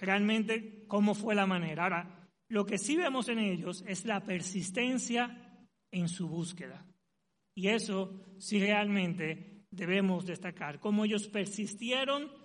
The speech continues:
en buscar a Jesús,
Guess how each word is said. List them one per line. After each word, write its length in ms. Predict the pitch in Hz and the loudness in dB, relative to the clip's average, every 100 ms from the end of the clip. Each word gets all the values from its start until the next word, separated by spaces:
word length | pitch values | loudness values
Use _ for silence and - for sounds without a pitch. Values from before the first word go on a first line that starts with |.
| - _ | -20 _
en 680 | 226 233 240 247 - - - | -2 0 0 -2 -6 -14 -8
buscar 920 | 202 - - 220 196 185 196 - - _ _ _ _ - | -8 -8 -4 0 2 0 -4 -12 -20 _ _ _ _ -4
a 160 | 202 | -2
Jesús, 840 | 196 247 - 226 208 190 185 - | -2 -6 -8 -6 -4 -4 -6 -10